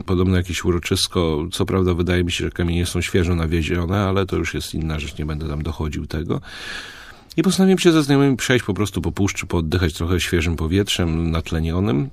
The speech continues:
I zaszliśmy do tego miejsca właśnie mocy. I co nas zastanowiło? Zobaczyliśmy nagle na ziemi biały proszek. Okazało się, że sól. Sól, która była usypana w pentagram, na którego ramionach stały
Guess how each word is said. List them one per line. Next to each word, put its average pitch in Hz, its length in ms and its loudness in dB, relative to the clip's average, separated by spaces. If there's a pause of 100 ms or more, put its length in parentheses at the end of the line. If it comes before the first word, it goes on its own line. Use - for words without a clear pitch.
I 160 80 2
zaszliśmy 139 420 0
do 107 120 2
tego 98 200 2
miejsca 85 400 0
właśnie 73 260 -4
mocy. 98 400 0 (400)
I 98 140 -2
co - 180 -2
nas 160 160 2
zastanowiło? 113 560 0
Zobaczyliśmy 107 500 -2
nagle 107 300 2
na 85 160 2
ziemi 92 440 0 (680)
biały 113 360 4
proszek. - 520 -6
Okazało 98 300 0
się, 127 160 -8
że 117 80 -4
sól. - 480 -6 (800)
Sól, 151 320 0
która 123 300 2
była 110 220 0
usypana 95 760 -2
w - 120 -14
pentagram, 92 760 0
na 95 100 2
którego 92 400 -2
ramionach 90 440 0
stały 90 600 0